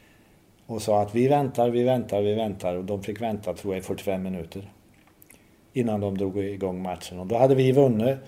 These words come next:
Och skulle Juventus förlora så skulle vi vinna.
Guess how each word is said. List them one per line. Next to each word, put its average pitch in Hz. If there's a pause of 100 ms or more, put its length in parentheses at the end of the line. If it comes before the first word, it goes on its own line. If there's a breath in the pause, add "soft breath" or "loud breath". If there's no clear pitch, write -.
(640 loud breath)
Och 113
skulle 113
Juventus 104
förlora 92
så 90
skulle 90
vi 90 (1000)
vinna. 107